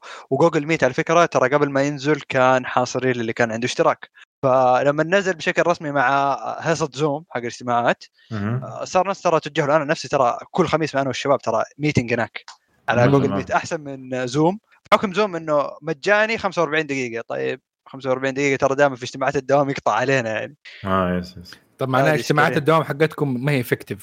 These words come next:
Speaker 2: من جد،
Speaker 3: أقروا
Speaker 2: لازم
Speaker 3: عن حكاية
Speaker 2: تروح،
Speaker 3: كيف تسوي effective meeting.
Speaker 2: ما
Speaker 1: والله
Speaker 3: لازم
Speaker 1: حاول،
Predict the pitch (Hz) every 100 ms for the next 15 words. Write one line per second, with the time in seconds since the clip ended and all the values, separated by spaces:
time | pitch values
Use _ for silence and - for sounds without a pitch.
0 | - _ - 110 104 120 151 151 - 117
1 | 117 120 - 170 123 104 101 101 160 143
2 | 151 156 139 135 139 120 101 - _ -
3 | 113 190 208 254 254